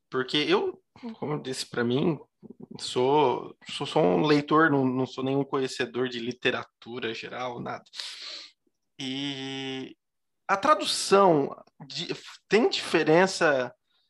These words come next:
Eu, eu sei que existem boas traduções e más traduções, tanto porque, é, eu passei, e é por isso, com livros técnicos, que eu conheci a versão original e eu vi a versão em português e pensei, "Isso aqui tá traduzido errado, não pode ser isso."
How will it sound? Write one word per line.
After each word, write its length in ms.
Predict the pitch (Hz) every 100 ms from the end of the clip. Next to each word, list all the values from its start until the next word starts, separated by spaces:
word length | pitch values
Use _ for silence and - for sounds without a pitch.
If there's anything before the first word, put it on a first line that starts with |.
| _
Eu, 140 | 180 220
eu 120 | 254
sei 200 | - 277
que 120 | 330
existem 400 | 247 180 220 240
boas 240 | 165 180 214
traduções 720 | 175 165 - 151 185 190 -
e 80 | 160
más 260 | 139 151 -
traduções, 560 | 147 120 127 143 170 _
tanto 220 | 143 139 139
porque, 520 | 139 - 139 131 127 _ -
é, 240 | 131 131 123
eu 140 | 135
passei, 380 | 147 135 147 - _ _ _ _
e 220 | 143 139
é 80 | 127
por 180 | 127 143
isso, 180 | 160 -
com 140 | 175
livros 280 | 175 170 -
técnicos, 540 | 131 151 202 - - _ _ _ _ _ _ _ _ -
que 240 | 127 123
eu 100 | 127
conheci 320 | 127 139 -
a 40 | 160
versão 520 | 151 143 156 147 147 -
original 840 | 151 127 131 123 127 170 185 170
e 580 | 160 151 147 139 135 135
eu 260 | 131 127 - _ 135
vi 200 | 131 165
a 60 |
versão 280 | 147 147 156
em 40 |
português 340 | 143 160 131 156
e 40 |
pensei, 280 | 139 131 135 _ _ 117 120
"Isso 100 | -
aqui 120 | 135 -
tá 120 | 180
traduzido 400 | 185 175 175 151
errado, 400 | 120 127 120 120
não 140 | 123
pode 240 | - 147 -
ser 100 | 120
isso." 220 | -